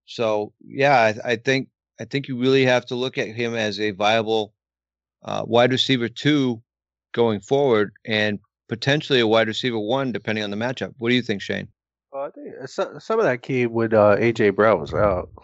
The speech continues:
Speaker 2: Like, he had a f-, some good couple first weeks. I don't know, I think he's boom bust, you know? Like you said, Steve, probably more matchup based, you know? Get a good matchup, I'd,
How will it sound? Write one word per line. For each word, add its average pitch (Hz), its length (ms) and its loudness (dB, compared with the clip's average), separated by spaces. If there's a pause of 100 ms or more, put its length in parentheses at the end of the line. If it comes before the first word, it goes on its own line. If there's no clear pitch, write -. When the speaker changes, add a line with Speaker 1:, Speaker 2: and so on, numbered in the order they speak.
Speaker 2:
Like, 104 140 -4
he 117 100 0
had 110 240 4
a 104 40 4
f-, - 140 -4 (600)
some 110 220 0
good 107 240 2
couple 117 260 2
first 117 300 2
weeks. 127 380 -2 (760)
I 170 40 2
don't 139 80 4
know, 120 60 6
I 123 60 4
think 160 160 0
he's 131 100 -8
boom 104 280 -4
bust, 101 380 0 (260)
you 107 60 -14
know? 107 260 -4 (380)
Like 135 140 -4
you 123 80 -6
said, 117 360 0 (180)
Steve, 117 520 0 (640)
probably 120 240 0
more 113 200 4
matchup 107 440 0
based, 110 400 -2
you 107 80 -4
know? 101 200 2 (640)
Get 117 120 4
a 110 40 0
good 113 160 2
matchup, 107 460 2
I'd, 104 240 2